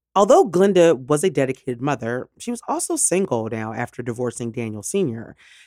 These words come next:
And not long after her divorce,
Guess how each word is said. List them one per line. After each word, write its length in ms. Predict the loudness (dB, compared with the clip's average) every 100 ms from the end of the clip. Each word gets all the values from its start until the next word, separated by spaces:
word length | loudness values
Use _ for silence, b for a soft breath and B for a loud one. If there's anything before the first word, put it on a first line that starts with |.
| b
And 300 | -4 -2 -2 -2
not 260 | -4 -2 -2
long 260 | 0 0 -2
after 280 | -6 -6
her 200 | -8 -10 -10
divorce, 720 | -8 -2 0 2 0 -2